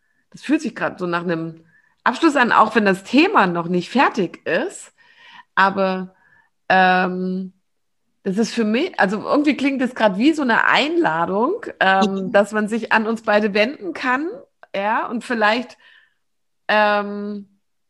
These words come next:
Speaker 1: ja, entsteht ja tatsächlich, wenn Menschen daran Interesse haben, so ein Seminar dazu oder was auch, also, liebe Leute, die ihr das jetzt gehört habt und wo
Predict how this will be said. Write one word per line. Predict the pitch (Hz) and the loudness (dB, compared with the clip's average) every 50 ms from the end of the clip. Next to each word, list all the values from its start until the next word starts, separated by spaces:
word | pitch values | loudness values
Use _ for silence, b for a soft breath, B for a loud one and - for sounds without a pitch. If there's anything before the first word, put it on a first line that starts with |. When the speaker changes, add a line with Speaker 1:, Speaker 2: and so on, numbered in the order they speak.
| _ _ _ _ _ _ | _ _ _ _ _ _
Speaker 1:
ja, | - 220 269 | -8 -6 -4
entsteht | - 220 208 - - - 262 330 381 | -4 -4 -4 -6 -6 -6 -4 -6 -4
ja | 370 381 359 | -6 -6 -8
tatsächlich, | - - 247 214 208 214 208 - 214 208 208 202 - 196 185 185 185 185 - | -6 -4 -2 -2 -2 -2 -4 -6 -8 -8 -8 -8 -8 -6 -4 -4 -4 -6 -6
wenn | 190 190 196 214 233 247 | -6 -6 -6 -4 -4 -4
Menschen | 226 214 208 208 208 - 214 196 | -4 -4 -4 -6 -8 -6 -6 -4
daran | 196 190 190 185 180 | -4 -2 -2 -4 -4
Interesse | - 185 185 - 196 180 185 185 226 220 196 196 | -4 -6 -6 -4 -4 -4 -4 -4 -4 -4 -4 -2
haben, | 196 196 196 196 196 196 202 202 196 196 - - - | -2 -2 -2 -2 -4 -4 -6 -6 -8 -10 -12 -12 -10
so | 180 175 190 196 | -8 -4 -4 -2
ein | 196 196 190 185 185 - - - 180 | -2 -2 -2 -4 -4 -6 -6 -6 -4
Seminar | 175 202 196 185 185 180 180 175 170 175 185 214 240 277 294 - - | -4 -2 -2 -2 -2 -2 -2 -2 -2 -2 -2 -2 -4 -4 -6 -8 -12
dazu | - - 226 226 226 226 240 233 - - 254 262 262 294 330 330 | -14 -12 -10 -6 -4 -4 -4 -6 -8 -10 -8 -6 -4 -2 -2 -2
oder | - 196 185 196 196 185 | -2 -2 0 0 0 2
was | 185 190 190 185 | 0 0 0 -2
auch, | - - 185 - - _ | -4 -6 -6 -6 -10 _
also, | - - - 190 185 190 185 185 185 B B B B B B B B _ _ _ _ _ - 131 - - _ | -4 -2 -2 0 0 0 -2 -2 -4 B B B B B B B B _ _ _ _ _ -14 -14 -14 -14 _
liebe | - 208 208 254 233 254 | -6 -2 -2 0 0 2
Leute, | 240 226 214 220 254 247 277 | 4 6 6 4 4 2 -4
die | 233 202 220 233 233 - - | -4 -2 -2 -2 -2 -2 -2
ihr | 202 208 | -2 -2
das | 196 214 208 - | -2 -2 -6 -6
jetzt | 220 208 208 - | -10 -10 -8 -8
gehört | - 202 208 240 277 269 | -6 -4 -4 -4 -4 -4
habt | 247 220 202 196 196 - | -4 -4 -4 -4 -4 -6
und | 175 185 185 185 196 | -10 -8 -8 -4 -4
wo | 202 196 202 196 190 196 | -2 -2 -2 -4 -8 _